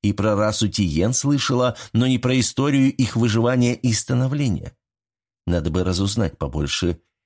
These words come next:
Если это самая древняя раса в согласии, то сейчас они должно быть крайне могущественны.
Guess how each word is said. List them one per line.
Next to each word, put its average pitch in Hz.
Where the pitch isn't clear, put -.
Если 104
это 104
самая 98
древняя 92
раса 95
в -
согласии, 98
то 127
сейчас 139
они 143
должно 123
быть 117
крайне 113
могущественны. 104